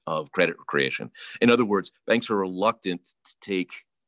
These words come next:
the yield curve. If the yield curve is coming down because rates are negative, there's a compression of, of spreads, and banks will be less profitable.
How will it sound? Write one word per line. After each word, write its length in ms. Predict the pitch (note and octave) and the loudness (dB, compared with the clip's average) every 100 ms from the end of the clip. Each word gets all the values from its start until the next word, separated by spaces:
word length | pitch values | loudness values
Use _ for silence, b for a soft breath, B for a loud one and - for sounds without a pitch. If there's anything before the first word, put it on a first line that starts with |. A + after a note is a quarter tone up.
| _ - | _ -8
the 80 | |
yield 320 | F#2 A2 A2 - | 2 4 4 4
curve. 460 | G2 F#2 E2+ - - | 4 4 2 -4 -6
If 140 | G2 | 0
the 60 | G2+ | 4
yield 200 | G#2+ - | 4 4
curve 260 | G2 F2 | 2 2
is 120 | F2+ | -2
coming 300 | - G2+ E2+ | -2 0 0
down 300 | E2 F#2 F#2 | 2 2 2
because 420 | E2 E2 D#2+ - F2 | -2 -6 -6 -4 -2
rates 220 | E2+ - | 0 -2
are 60 | D#2+ | -4
negative, 440 | F2 D#2+ D#2+ - _ | -4 -2 -6 -8 _
there's 140 | E2+ - | -8 -6
a 60 | |
compression 540 | E2 D#2 E2+ D#2+ D#2+ D#2 | -6 0 2 2 2 -2
of, 180 | C#2 - | -2 -2
of 120 | - | -2
spreads, 540 | - F#2+ F2+ D#2+ - b b b b - | 0 4 6 4 0 b b b b -2
and 100 | G2 | 0
banks 240 | F2+ - | 0 -2
will 80 | F#2+ | -4
be 120 | F2 | -2
less 200 | D#2+ - | -2 -2
profitable. 560 | - E2 D#2 C#2+ C#2+ | 0 2 0 -8 -16